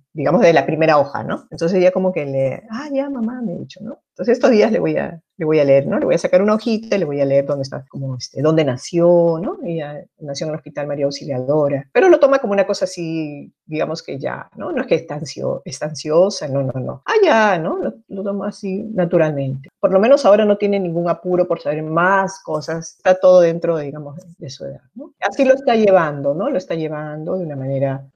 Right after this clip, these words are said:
Eh, tranquila, feliz. Ella es muy feliz. Ella es feliz. Todo el mundo <laughs> puede estar llorando, pero ella está feliz. Y te contagia esa felicidad, te contagia siempre, ¿no? Es una niña, como te dije al comienzo, que le gusta,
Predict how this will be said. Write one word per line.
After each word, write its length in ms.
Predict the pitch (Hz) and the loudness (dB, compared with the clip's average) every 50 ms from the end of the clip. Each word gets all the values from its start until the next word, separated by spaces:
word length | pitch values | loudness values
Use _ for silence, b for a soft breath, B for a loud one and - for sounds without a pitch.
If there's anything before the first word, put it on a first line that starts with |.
| _ - | _ -12
Eh, 280 | 151 131 127 127 139 151 147 _ _ _ _ _ | -10 -8 -8 -8 -10 -12 -16 _ _ _ _ _
tranquila, 1040 | - 139 127 127 135 - 175 165 165 165 160 160 160 160 151 151 156 160 165 180 220 _ _ | -10 -8 -8 -8 -8 -8 -6 -6 -4 -4 -4 -4 -4 -6 -6 -8 -8 -8 -10 -12 -14 _ _
feliz. 560 | - 156 147 156 175 151 143 147 147 - - - | -6 -2 0 2 2 0 0 -2 -4 -8 -6 -2
Ella 160 | - 208 226 | 2 2 2
es 40 | 220 196 | 2 0
muy 100 | 175 170 | -2 -2
feliz. 580 | - 135 131 131 120 - - - - - _ _ - | -2 -2 -2 -4 -4 -6 -10 -14 -18 -20 _ _ -2
Ella 400 | - 196 220 233 208 196 165 156 | 0 2 4 4 4 4 2 2
es 60 | - | 0
feliz. 360 | - 139 131 131 131 - - | -2 -2 -2 -4 -6 -6 2
Todo 180 | - 196 202 202 | 4 6 6 6
el 80 | 202 190 | 6 4
mundo 180 | 190 190 202 - | 4 2 2 2
<laughs> 140 | - - - | 0 2 2
puede 120 | 233 220 | 2 4
estar 160 | - - 247 - | 4 2 4 6
llorando, 360 | 247 - 240 - - 165 156 | 6 4 4 2 0 -2 -2
pero 80 | - 156 202 | 0 0 -2
ella 80 | - | -2
está 160 | - - 190 | -2 -4 -6
feliz. 580 | 185 - 185 175 175 175 - - - - - _ _ _ _ _ B B B B B B B B B B B B | -6 -6 -8 -8 -8 -10 -10 -14 -20 -20 -20 _ _ _ _ _ B B B B B B B B B B B B
Y 140 | - 208 196 | -2 -2 2
te 160 | 190 196 180 - | 4 2 2 4
contagia 500 | 175 175 156 151 - 214 196 - - 156 | 2 2 2 2 2 2 2 2 -2 -6
esa 160 | - - 170 | -6 -6 -6
felicidad, 580 | - 165 151 139 131 131 - 131 123 120 - - _ _ _ _ _ | -4 -4 -6 -6 -8 -8 -8 -8 -8 -8 -10 -14 _ _ _ _ _
te 80 | 127 | -20
contagia 460 | - - 131 160 - 160 165 - 170 165 | -18 -16 -14 -8 -8 -8 -6 -4 -6 -6
siempre, 500 | - - 156 139 123 110 - - 123 147 | -6 -4 -4 -4 -4 -6 -8 -8 -6 -6
¿no? 240 | 202 - - - _ _ _ _ _ | -6 -6 -6 -10 _ _ _ _ _
Es 160 | - 185 - | -12 -10 -6
una 140 | 175 165 151 | -4 -4 -2
niña, 240 | 151 156 156 156 156 | -2 0 -2 -2 -2
como 240 | - 147 139 135 135 | -4 -6 -6 -4 -2
te 80 | 131 | 0
dije 200 | 139 135 135 - | 0 0 2 2
al 60 | 139 139 | 0 0
comienzo, 720 | 135 131 131 131 135 135 139 139 135 - 139 139 139 139 | 0 -2 -2 0 0 0 0 -2 0 2 2 2 2 0
que 280 | 135 127 123 123 123 123 | -4 -4 -4 -4 -4 -2
le 100 | 123 127 | -2 -2
gusta, 880 | 127 143 160 165 - - - _ 147 139 135 131 127 127 123 120 117 | -2 -2 -4 -4 -6 -8 -6 _ 0 0 2 2 0 0 -2 -4 -4